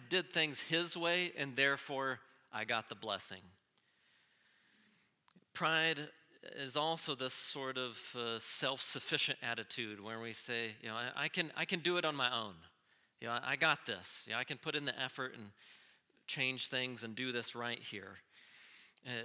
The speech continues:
self-righteousness, on the other hand, says, you know, "You owe it to me." And it's dis-, disappointed when the self-righteous person thinks, "Well, I did this thing, and so I should have had this result, but I didn't get the result I wanted."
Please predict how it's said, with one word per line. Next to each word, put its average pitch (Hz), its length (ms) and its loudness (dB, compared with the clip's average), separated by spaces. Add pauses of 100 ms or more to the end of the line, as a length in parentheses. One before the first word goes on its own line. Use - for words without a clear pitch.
self-righteousness, 131 1300 2
on 127 80 -4
the 120 120 -6
other 123 180 -4
hand, 120 220 -6
says, 110 420 -4
you 113 80 -10
know, 107 100 -10
"You 151 280 -2
owe 160 180 2
it 160 200 2
to 123 180 -2
me." 90 240 -12 (720)
And 127 100 -4
it's 123 160 2
dis-, 151 380 4 (140)
disappointed 170 840 4
when 123 300 -2 (720)
the 117 80 -6
self-righteous 117 720 0
person 117 360 -4
thinks, 117 280 -4
"Well, 113 120 0
I 110 40 0
did 165 220 0
this 160 160 2
thing, 131 360 -2 (540)
and 131 100 0
so 180 140 10
I 156 80 10
should 254 260 8
have 202 140 2
had 170 240 4
this 151 200 4
result, 156 340 2
but 123 100 -4
I 123 80 2
didn't 135 200 -2
get 131 140 2
the 131 80 -4
result 123 400 -2
I 110 80 0
wanted." 101 380 -10